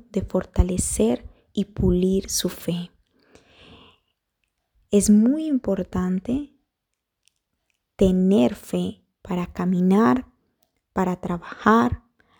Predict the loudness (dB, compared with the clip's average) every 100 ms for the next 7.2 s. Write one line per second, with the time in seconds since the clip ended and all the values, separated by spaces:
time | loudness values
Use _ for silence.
0 | _ -4 -2 -2 -4 -6 -6 -4 0 4
1 | 4 2 -2 _ _ 0 2 2 2 0
2 | 0 -2 -8 _ -10 -10 -8 -10 -12 _
3 | _ _ _ _ _ _ _ 0 2 2
4 | -2 -2 -2 -2 -4 -4 -4 -2 -4 -4
5 | -6 -6 -6 -2 2 4 4 2 -2 -4
6 | -6 -6 -6 -4 -6 -6 -6 -4 -2 0
7 | -2 -4